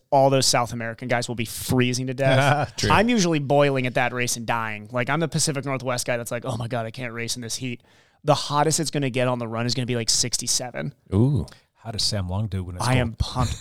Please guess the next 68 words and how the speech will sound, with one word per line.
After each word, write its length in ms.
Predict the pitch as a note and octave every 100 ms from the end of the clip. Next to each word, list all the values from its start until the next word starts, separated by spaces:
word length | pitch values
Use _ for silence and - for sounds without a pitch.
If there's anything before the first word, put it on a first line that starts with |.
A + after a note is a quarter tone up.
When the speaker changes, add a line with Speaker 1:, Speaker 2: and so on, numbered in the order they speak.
| -
Speaker 1:
Actually, 320 | B2+ C#3 C#3
Sam 260 | - C#3 D#3+
Long 140 | D3+
does 160 | C3 -
super 340 | - B2 B2+
well 240 | A#2 A2
in 80 | G#2+
the 60 | G#2+
cold. 340 | A2 A2 G#2+ -
Speaker 2:
<laughs> 40 |
Uh-oh. 300 | A#2 G#2 G2
Speaker 1:
Oh, 240 | - C3+ B2
yeah, 220 | A#2 A#2
'cause 160 | A#2 C#3+
he, 100 | D#3
'cause 140 | - D3+
he's 120 | E3
a 40 |
Boulder 320 | B2+ B2 C3
boy, 240 | C3+ D3 D3
so 160 | C3+
Speaker 2:
Okay. 120 | A#2+ D3+
Speaker 1:
he 40 |
used 100 | C3
to, 60 | C#3
like, 100 | A#2+
mountain 280 | B2 C3 A#2+
bike 200 | A#2 A2+
in 60 | A2+
the 80 | A2
cold, 260 | A#2 A#2+
like, 200 | B2+ A#2
in 100 | B2+ A#2+
the 60 |
snow 300 | - A#2 A#2+
Speaker 2:
Gotcha. 140 | A2+ G2
Speaker 1:
up 60 |
there. 240 | A#2 G#2+ - _ _ _
So 200 | - D3 A#2+
he's 360 | - F3 G3
gonna 180 | D#3 C3+
love 420 | A#2+ A#2+ B2+ A2+
that. 260 | A2 G2+ G#2 _ _ _
Lionel 360 | B2 D3+ E3+ C#3+
Sanders 400 | C#3+ C3 A#2 -
will 340 | B2+ C3 C3+ A2+
not 480 | A2+ A#2 A#2+ G#2+ -
love 280 | - A#2+ G#2+
that. 200 | A2+ G#2+
Even 140 | C#3+ D3
though 60 |
he's 100 | C3
Canadian, 400 | - B2+ B2 A#2
he 180 | - C3
hates 480 | B2 - C3+ B2+ -
the 80 | -
cold. 400 | - A1+ A1+ D3 _ _ _ _ _
And 80 | C#3+
Speaker 3:
I 20 |
Speaker 1:
there's 160 | D3+ D3
a 80 | A#2+
ton 380 | - - D3+ D3
of 60 |
guys 200 | C3 B2+
there 80 | B2
that 100 | A#2+
do 80 | A#2
Speaker 3:
Hates 160 | A#2+